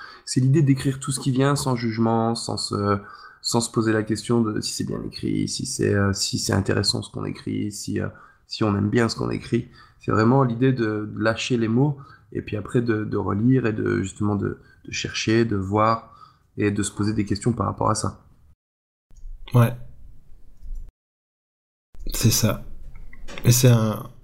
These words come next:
Speaker 2: je pense que le travail sur soi est aussi un travail de tous les instants. C'est-à-dire que c'est très bien d'aller voir quelqu'un qui te coach, qui t'aide justement à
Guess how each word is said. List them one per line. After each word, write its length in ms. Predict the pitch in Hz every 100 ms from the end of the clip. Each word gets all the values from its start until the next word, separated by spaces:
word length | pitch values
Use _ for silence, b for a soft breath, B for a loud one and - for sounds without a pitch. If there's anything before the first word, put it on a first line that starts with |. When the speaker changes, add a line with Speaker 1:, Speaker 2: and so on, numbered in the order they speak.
| B B B B B -
Speaker 2:
je 100 | 120
pense 280 | 120 165 165
que 60 | 131
le 60 |
travail 340 | 120 120 113 110
sur 200 | 120 120
soi 420 | 147 160 170 -
est 260 | 120 117 -
aussi 320 | 117 - 175
un 100 | 135
travail 420 | 123 120 123 120
de 100 | 113
tous 200 | 107 -
les 160 | 120 110
instants. 360 | 107 - 107 - B B B B B B - _ _ _ _ - - - - - -
C'est-à-dire 160 | 123
que 60 | -
c'est 240 | 107 -
très 180 | - 123
bien 200 | 123 127
d'aller 140 | 107
voir 180 | 101 95
quelqu'un 460 | - 113 117 113 113
qui 140 | -
te 80 | -
coach, 460 | - 113 113 113 -
qui 100 | -
t'aide 380 | - 110 107
justement 400 | - - 113 117
à 100 | 107